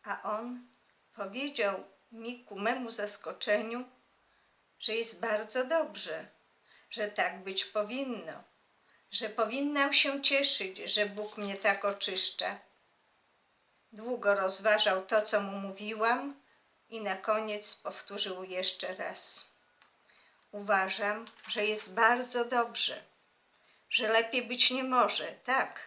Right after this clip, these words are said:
tak uważam. Za pokutę Te Deum, a jeszcze lepiej Magnificat. Uwielbiaj, duszo moja, chwałę Pana mego. Chwal Boga, Stworzyciela tak bardzo dobrego”.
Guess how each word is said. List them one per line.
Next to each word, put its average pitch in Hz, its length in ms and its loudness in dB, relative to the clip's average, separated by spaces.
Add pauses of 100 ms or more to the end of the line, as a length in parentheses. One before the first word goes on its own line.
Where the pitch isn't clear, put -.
(180)
tak 185 260 -2
uważam. 202 600 -2 (1040)
Za 208 240 2
pokutę 208 680 -6 (240)
Te 208 180 4
Deum, 208 480 0 (400)
a 226 60 -8
jeszcze 208 400 2
lepiej 196 340 -2
Magnificat. 185 1120 -6 (1120)
Uwielbiaj, 196 720 0
duszo 196 380 -4
moja, 190 480 -2
chwałę 208 720 -8
Pana 180 320 -6
mego. 180 520 -10 (840)
Chwal 294 420 4
Boga, 233 560 4
Stworzyciela 208 880 2
tak 190 280 -4
bardzo 190 560 -6
dobrego”. 185 680 -10